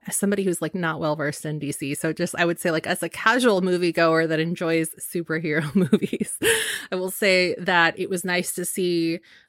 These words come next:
um, Snyder expand on a lot of characters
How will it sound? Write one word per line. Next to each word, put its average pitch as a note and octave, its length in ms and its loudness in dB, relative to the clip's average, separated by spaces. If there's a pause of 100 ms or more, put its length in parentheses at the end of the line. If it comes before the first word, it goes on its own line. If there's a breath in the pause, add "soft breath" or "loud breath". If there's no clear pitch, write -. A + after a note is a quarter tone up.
(160)
um, E3+ 580 2
Snyder F3 920 0 (840)
expand F3+ 840 -2
on E3+ 640 2
a F#3+ 100 -4
lot E3+ 240 2
of D#3+ 180 0
characters D#3+ 920 0